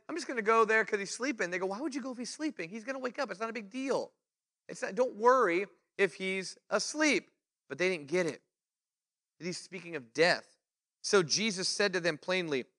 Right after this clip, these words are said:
"Lazarus is dead." <laughs> It's like he slows it down. "Let me tell you what I mean.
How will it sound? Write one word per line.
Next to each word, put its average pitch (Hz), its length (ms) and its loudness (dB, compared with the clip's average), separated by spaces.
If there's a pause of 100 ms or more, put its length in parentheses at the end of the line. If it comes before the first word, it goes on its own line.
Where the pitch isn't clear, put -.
(140)
"Lazarus 151 920 4 (160)
is 143 500 2 (520)
dead." 151 640 4
<laughs> - 720 -20
It's 160 180 -2
like 190 120 0
he 175 100 -2
slows 180 400 0
it 180 100 -6
down. 165 160 0 (220)
"Let 156 200 2
me 208 120 0
tell 202 280 4
you 208 160 0
what 196 220 4
I 175 160 4
mean. 175 640 -6